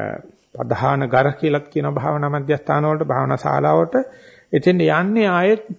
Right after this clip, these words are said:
ගිහිල්ලා එන්නම් කියන කතාවෙන් නෙවෙයි. යන්නම් කියන අදහසෙන්.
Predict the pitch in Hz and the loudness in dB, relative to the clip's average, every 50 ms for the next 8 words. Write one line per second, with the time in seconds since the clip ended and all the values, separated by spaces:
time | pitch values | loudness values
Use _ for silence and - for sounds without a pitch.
0 | - - - _ _ 208 190 - - 127 139 127 135 143 185 196 175 151 143 147 | -14 -20 -20 _ _ -18 -16 -14 -12 -10 -6 -2 0 0 2 2 2 2 2 2
1 | 170 190 220 214 190 175 214 190 175 160 151 - 151 131 123 120 120 120 120 113 | 2 2 2 2 2 2 2 2 2 0 -2 0 0 0 0 -2 -2 -2 -4 -6
2 | 87 - - _ _ _ _ _ _ _ _ _ _ _ _ _ _ _ _ _ | -6 -10 -14 _ _ _ _ _ _ _ _ _ _ _ _ _ _ _ _ _
3 | _ _ _ _ _ _ _ _ - 123 123 131 151 165 170 165 143 123 120 113 | _ _ _ _ _ _ _ _ -4 -2 0 0 0 0 0 -2 -4 -4 -6 -6
4 | 101 92 92 98 78 82 85 - - 82 | -6 -8 -10 -14 -16 -20 -20 -20 -20 -20